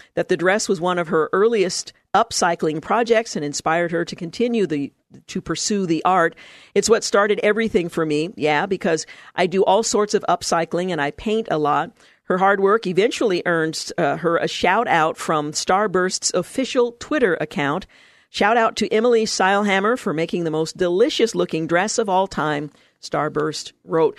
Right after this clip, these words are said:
By the way, if you want to see her artistry, she has a Facebook page, and it's simply titled Artistry and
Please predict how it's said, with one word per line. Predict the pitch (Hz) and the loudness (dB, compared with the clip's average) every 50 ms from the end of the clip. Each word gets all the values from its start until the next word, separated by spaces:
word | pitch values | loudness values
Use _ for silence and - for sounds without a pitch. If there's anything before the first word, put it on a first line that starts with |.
| - - _ | -14 -10 _
By | - 202 | -2 0
the | 208 202 | 2 4
way, | 202 233 233 | 4 4 2
if | 226 - | 2 0
you | 202 | 0
want | 190 190 190 160 | 0 0 -2 -2
to | 165 | -4
see | 165 - - 269 269 302 | -4 -4 -2 -2 -2 -2
her | 226 208 180 160 156 156 - _ _ _ _ _ - | 0 0 0 0 0 -2 -4 _ _ _ _ _ 0
artistry, | 170 180 208 208 190 185 - - 170 160 151 170 | 2 2 2 2 -2 -4 -4 -4 -2 -2 -2 -4
she | 180 - - 185 180 185 | -4 -6 -4 -2 -2 0
has | 180 170 151 | 0 0 -2
a | 151 160 | -2 -2
Facebook | - 180 190 220 214 - 208 170 - - | -2 0 0 0 -2 -2 -4 -4 -4 -4
page, | - - 156 156 151 170 165 175 | -2 -2 -2 0 -2 -4 -6 -6
and | 117 151 | -8 -8
it's | 151 - - | -8 -8 -8
simply | - 170 170 - 185 160 | -8 -8 -6 -4 -6 -6
titled | - - - 202 226 208 170 156 156 160 - _ - _ _ _ _ _ _ - | -6 -4 -4 -2 -2 0 2 2 0 0 -2 _ -20 _ _ _ _ _ _ 0
Artistry | 175 175 190 196 214 214 - - - 208 208 220 - | 0 2 2 2 0 -2 -2 0 0 0 0 0 -2
and | - 170 165 165 160 | -2 -2 -2 -2 -4